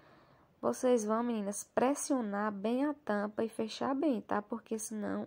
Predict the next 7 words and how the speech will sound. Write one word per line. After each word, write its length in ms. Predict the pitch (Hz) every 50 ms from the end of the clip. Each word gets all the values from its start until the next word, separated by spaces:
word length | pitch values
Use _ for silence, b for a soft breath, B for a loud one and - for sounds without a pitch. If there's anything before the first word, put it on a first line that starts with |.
| -
o 160 | - - 240 220
verniz 520 | 226 233 226 226 208 208 208 202 202 208
vai 600 | 196 196 - 202 202 196 208 214 226 262 302 320 b b b b b b b b b -
secar, 680 | - - - 240 262 294 311 - - 285 233 208 - -
ele 160 | 208 208 208
vai 180 | 202 208 208
ressecar. 720 | 214 214 233 233 - - 302 339 370 - - 311 - 196